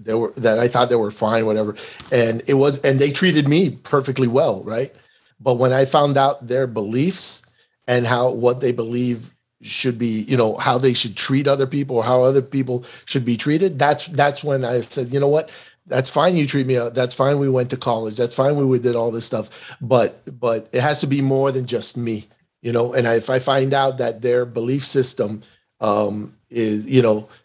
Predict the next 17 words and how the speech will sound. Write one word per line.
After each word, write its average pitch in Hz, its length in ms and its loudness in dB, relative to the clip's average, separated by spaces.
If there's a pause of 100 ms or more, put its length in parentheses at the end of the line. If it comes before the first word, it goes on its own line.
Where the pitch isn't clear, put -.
(160)
uh, 104 460 0
is, 110 520 0
is 104 540 -2 (520)
clashes 139 500 0
with 120 160 -2
my 120 220 0
belief 139 300 0
systems 139 500 -4 (120)
to, 139 120 0 (280)
to 156 260 2
not, 165 260 0
not 190 220 2
just 254 180 0
about, 147 340 2
uh, 123 120 4 (240)
you 127 40 -2
know, 107 220 -4